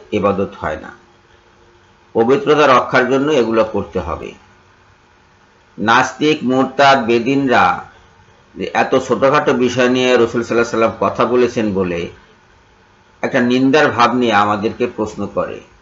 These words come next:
যে নাভির নিচের ন-, লোম কতদিন পরে ফেলতে হবে, কতদিনের মধ্যে ফেলতে হবে। আমি আমার এক বন্ধুকে,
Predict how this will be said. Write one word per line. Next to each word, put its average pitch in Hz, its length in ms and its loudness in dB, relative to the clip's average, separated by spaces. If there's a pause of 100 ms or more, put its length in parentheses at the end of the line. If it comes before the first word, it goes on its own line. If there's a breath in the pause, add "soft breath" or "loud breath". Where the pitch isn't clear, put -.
(120)
যে 98 100 -6
নাভির 117 340 0
নিচের 123 360 0
ন-, 117 300 0
লোম 110 380 2 (280)
কতদিন 135 460 2
পরে 113 220 0
ফেলতে 90 320 -4
হবে, 78 240 -10 (560)
কতদিনের 139 440 0
মধ্যে 120 260 2
ফেলতে 92 340 -4
হবে। 78 240 -10 (1040)
আমি 127 340 2
আমার 139 260 4
এক 135 180 4
বন্ধুকে, 123 680 0